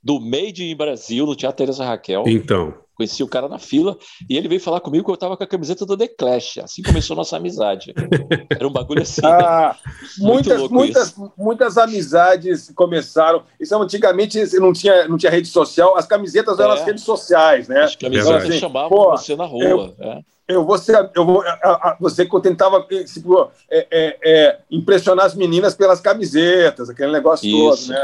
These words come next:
Speaker 3: né? Tinha essa
Speaker 2: Muito legal.
Speaker 3: É,
Speaker 1: Teve
Speaker 3: fa-
Speaker 1: du-, teve duas amizades que eu tive assim, né? Essa do Carlos, ele veio falar comigo na fila do show do Made in Brasil.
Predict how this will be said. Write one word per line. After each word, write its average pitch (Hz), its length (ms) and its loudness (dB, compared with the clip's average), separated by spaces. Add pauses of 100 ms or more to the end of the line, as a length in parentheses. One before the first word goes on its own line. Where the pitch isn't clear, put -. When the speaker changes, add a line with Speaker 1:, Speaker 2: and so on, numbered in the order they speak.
(420)
Speaker 3:
né? 113 140 -20
Tinha 131 200 -2
essa 151 440 0 (340)
Speaker 2:
Muito 110 240 0
legal. 120 320 4
Speaker 3:
É, 135 80 2
Speaker 1:
Teve 160 160 -2
Speaker 3:
fa- - 80 0
Speaker 1:
du-, - 160 -6
teve 160 280 -4
duas 190 240 -2
amizades 160 460 -6
que - 80 -10
eu - 40 -14
tive 147 200 -4
assim, 123 260 -6
né? 98 220 -2
Essa 123 200 -4
do 113 140 -6
Carlos, 117 460 -6
ele 120 140 -6
veio 117 160 -6
falar 113 220 -6
comigo 107 280 -12
na 98 80 -12
fila 98 240 -8
do 95 80 -10
show 98 220 -10
do 92 120 -8
Made 135 320 -6
in 131 40 -8
Brasil. 113 560 -6